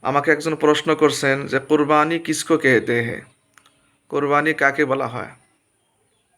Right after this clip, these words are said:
আজকে আমি আপনাদের সম্মুখে সেই কথাটা বলবো, আপনারা সবাই মনোযোগ দিয়ে শুনবেন। কুরবানি কারে বলা হয়?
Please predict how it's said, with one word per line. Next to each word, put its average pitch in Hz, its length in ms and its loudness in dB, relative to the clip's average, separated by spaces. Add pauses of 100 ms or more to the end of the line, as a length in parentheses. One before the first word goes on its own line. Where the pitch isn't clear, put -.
(1000)
আজকে 127 260 -2
আমি 156 160 4
আপনাদের 151 400 2
সম্মুখে 147 760 0 (420)
সেই 151 260 0
কথাটা 147 360 2
বলবো, 139 380 0
আপনারা 135 320 0
সবাই 139 260 -2
মনোযোগ 139 420 -4
দিয়ে 139 100 0
শুনবেন। 131 540 -4 (1400)
কুরবানি 165 460 4
কারে 165 280 4
বলা 139 220 2
হয়? 110 240 -6